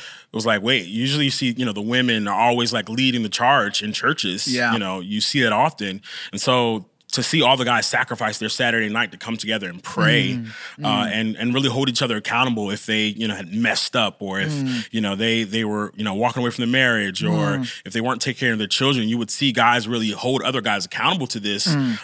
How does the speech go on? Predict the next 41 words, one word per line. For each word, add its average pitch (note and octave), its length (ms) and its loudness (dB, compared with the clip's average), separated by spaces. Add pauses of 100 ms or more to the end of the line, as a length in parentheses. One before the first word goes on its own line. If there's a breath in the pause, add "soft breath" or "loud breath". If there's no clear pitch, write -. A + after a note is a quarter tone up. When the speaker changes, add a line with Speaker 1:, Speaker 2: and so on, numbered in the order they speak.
Speaker 1:
um, A2 160 2
and A2 140 2
not C3+ 180 4
in C#3 80 0
a B2+ 60 2
shameful A#2+ 580 0
way, B2+ 320 0
in - 180 0
a - 60 2
Speaker 2:
Mm. C3+ 80 2
Speaker 1:
loving, A#2+ 340 0
like, F#2 220 -8
"Bro, B2 220 0
I'm G2+ 100 -6
here B2 220 -2
for - 100 -6
you, A2+ 80 0
but G2 100 -6
I'm G2 120 -4
also G#2 180 -4
gonna F#2+ 140 -8
tell A#2+ 160 -4
you G2 60 -4
the F2 80 -10
truth." E3 360 -2
Speaker 2:
Mm. D#3 380 0 (280 loud breath)
Speaker 1:
Um, G#2+ 220 2
and A#2+ 100 0
that C#3+ 120 2
marked A#2+ 240 0
me A#2 80 -2
forever A2 440 0
of F#2+ 100 -4
just F#2+ 180 -2
Speaker 2:
Mm. F#3+ 40 4
Speaker 1:
having G#2 520 0
guys G#2 380 0
that, F2 140 -12
like, F#2+ 160 -8
supported C#3+ 640 2
me, C3+ 420 2